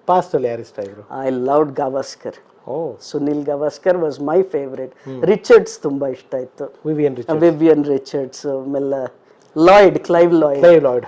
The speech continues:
Speaker 2: Fantastic. ಮಾರ್ಷಲ್, ಮಾರ್ಷಲ್ ಬೌಲಿಂಗ್ ಗೆ ಮಾಡ್ತಾ ಇದ್ದಿದ್ದು ನಾನು ಫಸ್ಟ್ ಫಸ್ಟ್.
Speaker 1: ಓ.
Speaker 2: ಓಹ್, ಎಂತೆಂಥ ಪೇಸರ್ಸ್ ಇರೋ. ಈಗ ಆ ಪರ್ಸನಾಲಿಟಿ ಯಾರಿಗೂ ಇಲ್ಲ, ಹೇಳ್ತೀನಿ ಕೇಳಿ.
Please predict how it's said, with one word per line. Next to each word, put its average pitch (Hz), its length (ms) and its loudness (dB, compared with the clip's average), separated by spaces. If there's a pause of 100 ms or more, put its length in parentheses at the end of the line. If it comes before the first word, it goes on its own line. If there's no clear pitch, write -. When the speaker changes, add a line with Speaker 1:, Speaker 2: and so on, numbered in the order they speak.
(100)
Speaker 2:
Fantastic. 127 640 -6
ಮಾರ್ಷಲ್, 175 420 4 (240)
ಮಾರ್ಷಲ್ 220 320 6
ಬೌಲಿಂಗ್ 202 380 4
ಗೆ 196 60 6
ಮಾಡ್ತಾ 156 380 -2
ಇದ್ದಿದ್ದು 131 360 -8
ನಾನು 127 100 -8
ಫಸ್ಟ್ - 300 -6
ಫಸ್ಟ್. 139 200 -6
Speaker 1:
ಓ. 220 280 2 (160)
Speaker 2:
ಓಹ್, 175 400 2
ಎಂತೆಂಥ 185 720 2
ಪೇಸರ್ಸ್ 151 600 -4
ಇರೋ. 131 280 -8 (260)
ಈಗ 294 360 4
ಆ 208 40 8
ಪರ್ಸನಾಲಿಟಿ 202 920 2
ಯಾರಿಗೂ 208 400 8
ಇಲ್ಲ, 151 240 4
ಹೇಳ್ತೀನಿ 135 480 -6
ಕೇಳಿ. 131 400 -10